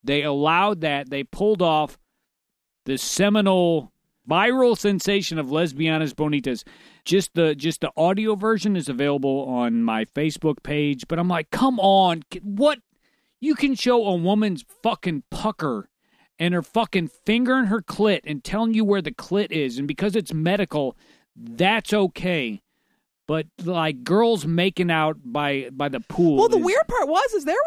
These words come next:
Speaker 2: was nothing
Speaker 1: I blame my family for flagging it.
Speaker 2: I mean, there was nothing, um, actually s-, I mean, there were sexy pictures on that video, as I recall,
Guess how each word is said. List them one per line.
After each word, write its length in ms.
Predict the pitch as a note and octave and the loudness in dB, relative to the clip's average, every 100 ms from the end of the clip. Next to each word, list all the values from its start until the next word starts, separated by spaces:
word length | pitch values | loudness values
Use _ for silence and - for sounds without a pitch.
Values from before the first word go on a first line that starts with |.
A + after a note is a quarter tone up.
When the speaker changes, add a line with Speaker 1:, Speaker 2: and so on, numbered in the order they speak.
| C#5 | 0
Speaker 2:
was 80 | |
nothing 460 | B3+ A#3+ D4+ - - | 0 -4 -6 -4 -2
Speaker 1:
I 80 | F3+ | 0
blame 300 | E3 F3 E3 | 2 2 2
my 160 | C3+ | 0
family 400 | A#2 C3 B2 A#2+ | 0 -2 0 -2
for 120 | G#2+ G#2+ | -4 -8
flagging 420 | - A2+ G#2+ A2 | -10 -8 -6 -6
it. 120 | A#2 C4+ | -6 -6
Speaker 2:
I 80 | |
mean, 160 | D4 D4 | -6 -4
there 120 | D4 B4+ C#5+ | -2 0 0
was 140 | D4+ | 0
nothing, 640 | A#3+ G#3+ - B3+ A#3 G3+ G3 | -2 -4 -4 -4 -4 -4 -6
um, 500 | A3 G#3 F#3+ E3+ D3+ - | -4 -2 -4 -8 -16 -8
actually 540 | F#3+ F#3+ - C4 A3 F3 | -4 -4 -2 -2 -2 -2
s-, 240 | - - | -6 -8
I 40 | B3 | -6
mean, 160 | B3 | -4
there 160 | A3+ F#4 | -2 0
were 100 | D4 | -2
sexy 680 | - - A3 - - A#3+ F3+ | -4 -4 -4 -4 -6 -8 -8
pictures 760 | - A#3 - - D#4+ F4 F4 | -8 -6 -6 -4 -2 -2 -2
on 220 | F4+ D#4+ | -4 -6
that 260 | E4+ E4 C4+ | -4 -6 -6
video, 300 | D#4+ E4 E4+ | -4 -2 -2
as 80 | F4 | -2
I 80 | D#4+ | -2
recall, 440 | D#4+ E4 D#4+ F#4+ | -2 -2 -2 -4